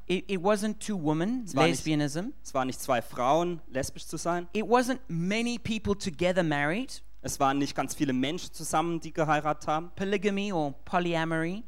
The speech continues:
Speaker 2: Polygamie oder Polyamorie.
Speaker 1: It's not a series of people,
Speaker 2: Es war keine Reihe von Menschen,
Speaker 1: which is adultery.
Speaker 2: was Ehebruch ist.
Speaker 1: It's, it wasn't a close relative.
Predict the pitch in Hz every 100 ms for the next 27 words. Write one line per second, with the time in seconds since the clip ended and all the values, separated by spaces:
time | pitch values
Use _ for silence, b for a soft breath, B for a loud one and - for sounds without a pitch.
0 | - - 135 127 127 123 180 185 - 135
1 | 120 - 131 131 131 170 160 170 165 -
2 | 208 - 208 226 240 - - - - -
3 | 190 - - 247 247 233 202 180 - 160
4 | - 175 - 139 254 - - - - 127
5 | 139 139 - 131 127 123 123 160 180 170
6 | 165 170 175 - 190 - - 147 143 156
7 | 139 - 143 147 - 123 - - - -
8 | 120 117 - 143 156 180 175 175 - -
9 | b b 233 226 - - 190 185 180 214
10 | 214 240 - 190 - 226 226 - 185 202
11 | 226 220 170